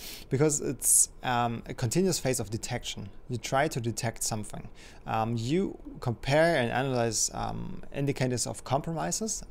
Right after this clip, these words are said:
I O Cs, and, and if those are, like, actual attacks or just, like, a deviation from normal. So sometimes, um, you will get an I O C saying, "Okay, n-, this user never logged in from this location and did something like that."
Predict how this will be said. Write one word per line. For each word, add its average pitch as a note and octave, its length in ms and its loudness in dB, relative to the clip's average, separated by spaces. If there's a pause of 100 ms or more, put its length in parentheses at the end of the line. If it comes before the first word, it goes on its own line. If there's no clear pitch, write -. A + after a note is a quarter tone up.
I B2 100 0
O A2+ 60 -2
Cs, - 380 0 (580)
and, B2 280 2
and B2 140 -2
if - 180 -2
those E3 280 8
are, B2+ 120 2
like, A#2 240 2
actual B2 360 -2
attacks - 520 -4
or B2 100 -4
just, A2+ 260 -2
like, G#2 300 -6
a C3 80 -4
deviation A2+ 800 0
from G#2 320 -4
normal. - 400 -6 (360)
So A#2+ 260 6
sometimes, D#3 680 4
um, B2 340 -4
you B2 180 0
will A#2 100 0
get B2 180 4
an A#2 140 0
I A2 160 0
O A2 40 -2
C C#3+ 380 2
saying, A#2 300 2
"Okay, A#2 180 -2
n-, A#2 360 -4
this C3 240 -2
user B2+ 200 2
never A#2+ 320 4
logged A2 320 0
in A2+ 180 -2
from A2 300 0
this A2 180 0
location A2+ 480 0
and G#2 220 -4 (260)
did - 140 0
something G#2+ 400 -2
like G2+ 200 -2
that." - 220 -4